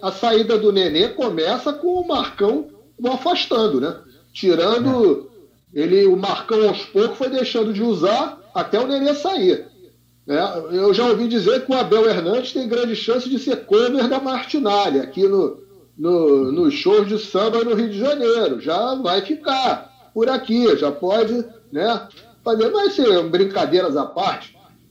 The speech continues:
Speaker 1: você vê, o planejamento é tão ruim que os cinco jo-,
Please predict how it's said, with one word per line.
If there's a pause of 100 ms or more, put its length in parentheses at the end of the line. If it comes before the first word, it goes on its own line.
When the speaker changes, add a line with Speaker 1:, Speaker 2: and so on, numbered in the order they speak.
(160)
Speaker 1:
você
vê, (200)
o
planejamento
é
tão
ruim (800)
que
os
cinco
jo-,